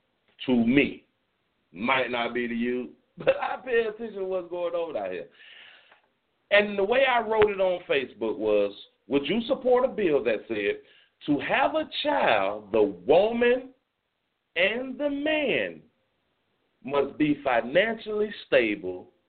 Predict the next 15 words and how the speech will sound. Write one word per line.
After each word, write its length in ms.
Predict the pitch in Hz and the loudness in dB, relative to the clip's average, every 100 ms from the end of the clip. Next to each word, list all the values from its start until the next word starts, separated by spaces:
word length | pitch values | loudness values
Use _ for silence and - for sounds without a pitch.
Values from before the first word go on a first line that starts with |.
| _ _ _ _ _ | _ _ _ _ _
with 200 | - 98 - | -2 -2 -2
no 320 | 85 101 151 | -8 2 4
less 420 | 226 226 117 95 - _ _ _ _ _ _ _ | 4 2 0 0 -10 _ _ _ _ _ _ _
than 180 | 98 82 - | -12 -12 -2
fifty 480 | 139 139 143 139 - | 0 0 -6 -6 -2
thousand 540 | 107 107 110 110 101 | 0 0 -4 -6 -4
dollars 400 | 92 92 92 92 - | 0 0 0 -12 -4
apiece 600 | 90 87 - 156 110 78 _ _ _ _ - | -2 -2 -6 -8 -8 -10 _ _ _ _ -4
in 280 | 117 110 110 - | -2 -2 -10 0
savings?" 520 | 127 123 110 82 73 - - | 4 4 2 -4 -14 -10 0
That's 240 | 143 - | 0 2
how 200 | 214 233 | -2 2
I 80 | 240 | 4
wrote 300 | 277 269 262 | 6 6 4
it. 140 | - | -2